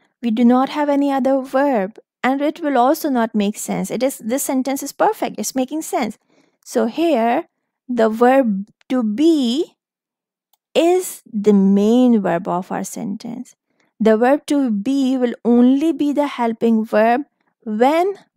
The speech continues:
you have a main verb after this. You have, have an other verb after it. The auxiliary verbs to be, have, and do can also be used as the main verbs in sentences.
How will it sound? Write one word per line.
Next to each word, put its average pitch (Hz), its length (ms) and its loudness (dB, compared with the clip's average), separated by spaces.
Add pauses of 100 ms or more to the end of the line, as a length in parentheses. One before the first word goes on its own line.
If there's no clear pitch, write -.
(200)
you 233 220 2
have 240 280 0
a 226 140 2
main 226 600 4
verb 185 240 -2
after 170 400 -10
this. - 320 -12
You 226 100 -2
have, 220 260 -6
have 240 200 -2
an 240 260 2
other 269 320 2
verb 202 340 -2
after - 380 -8
it. - 220 -14 (520)
The 226 220 2
auxiliary 311 640 4
verbs 240 520 4
to 247 200 -2
be, 226 420 0
have, 214 480 0
and 240 260 4
do 220 200 -2
can 220 220 2
also 240 260 0
be 262 120 -4
used 233 380 -2
as 226 240 0
the 208 120 2
main 214 420 2
verbs 262 240 0
in 294 140 -2
sentences. 247 840 -2